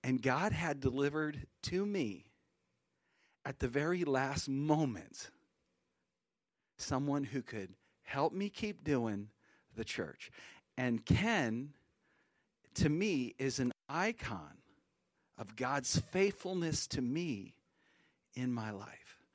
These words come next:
When I didn't have a plan, God was with me all the way. Um, the funniest thing is, I saw the skeptic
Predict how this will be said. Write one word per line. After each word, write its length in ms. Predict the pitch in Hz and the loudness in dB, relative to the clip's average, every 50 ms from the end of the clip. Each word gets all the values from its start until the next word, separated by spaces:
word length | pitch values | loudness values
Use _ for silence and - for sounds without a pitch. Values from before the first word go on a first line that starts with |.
| _ _ _ _ _ _ | _ _ _ _ _ _
When 160 | _ 127 135 139 | _ 0 0 2
I 140 | 139 127 120 - _ | 2 0 -2 -4 _
didn't 300 | - 220 226 220 233 208 | 2 2 4 4 0 -2
have 260 | 190 190 180 165 120 | -2 -2 -4 -4 -6
a 80 | 104 95 | -6 -10
plan, 680 | - - - 160 170 180 208 214 202 139 87 92 92 - - - _ _ _ _ _ _ _ _ _ _ | -10 -10 -6 -2 0 2 2 2 2 0 -2 -4 -8 -12 -16 -20 _ _ _ _ _ _ _ _ _ _
God 260 | - 120 113 143 123 | -4 -2 -2 -2 0
was 200 | 123 135 117 - | -2 -2 -2 -2
with 260 | 123 135 156 143 - | -2 2 2 2 2
me 300 | - 104 90 87 - - _ _ _ _ _ _ _ _ _ _ _ _ - _ | 0 -6 -8 -10 -16 -20 _ _ _ _ _ _ _ _ _ _ _ _ -18 _
all 180 | - 110 110 110 | -6 -6 -4 -4
the 80 | 104 107 | -4 -4
way. 340 | 101 101 95 80 - - - _ _ _ _ _ _ _ _ _ _ _ _ _ _ _ _ - | -6 -6 -8 -10 -14 -18 -20 _ _ _ _ _ _ _ _ _ _ _ _ _ _ _ _ -8
Um, 300 | 104 92 87 85 85 - _ _ _ _ _ _ _ _ _ _ _ _ - _ _ - - - _ _ | -6 -6 -6 -8 -10 -14 _ _ _ _ _ _ _ _ _ _ _ _ -20 _ _ -20 -20 -20 _ _
the 60 | - - | -18 -16
funniest 540 | - - 147 165 185 180 127 101 101 - | -8 -4 -2 0 2 0 0 -2 -2 -4
thing 200 | - 117 107 98 | -4 -4 -4 -4
is, 300 | 101 98 95 95 - - - - - - - - _ _ _ | -4 -6 -6 -8 -8 -10 -12 -18 -20 -20 -20 -20 _ _ _
I 120 | - 120 104 | -6 -4 -2
saw 300 | - - 180 170 170 170 | -2 0 2 2 2 2
the 100 | 139 120 | 0 -2
skeptic 840 | - - - - 139 131 143 - _ - 151 147 - - - - | -2 -2 -2 -2 -2 -4 -4 -6 _ -2 -2 -2 -4 -8 -16 -18